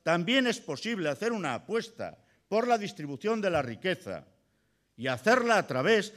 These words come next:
de la calidad del sistema de pensiones, de la calidad de la enseñanza, de la educación,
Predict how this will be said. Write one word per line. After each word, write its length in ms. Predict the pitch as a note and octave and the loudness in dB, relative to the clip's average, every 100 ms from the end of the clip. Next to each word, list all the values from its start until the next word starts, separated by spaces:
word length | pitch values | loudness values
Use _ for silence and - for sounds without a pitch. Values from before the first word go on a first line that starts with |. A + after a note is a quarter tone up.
| - _ | -20 _
de 140 | A2+ C3+ | -4 0
la 180 | C#3 | 0
calidad 680 | - A#3+ A3 F3+ G3+ F3+ - _ | 2 2 2 2 2 0 -8 _
del 200 | E3+ D#3+ | -6 -4
sistema 480 | D3 C3+ - G#3+ A3 | -4 -8 -4 -2 0
de 140 | G3+ E3 | -2 -4
pensiones, 600 | A#2 G#2 G3 G#3 F3+ D3+ | -6 -6 -4 -2 -4 -4
de 100 | C#3+ | -6
la 120 | C3+ | -6
calidad 380 | C#3 C#3 F3+ G#3 | -6 -4 -2 -2
de 100 | G3+ | -2
la 100 | E3+ | -4
enseñanza, 580 | C#3 B2 G#3 G#3+ E3+ | -6 -4 -2 -2 -4
de 100 | D3+ | -4
la 120 | C#3 C3+ | -4 -8
educación, 680 | C3+ A#2+ - G#3 A3 D#3+ | -8 -12 -4 -2 0 -4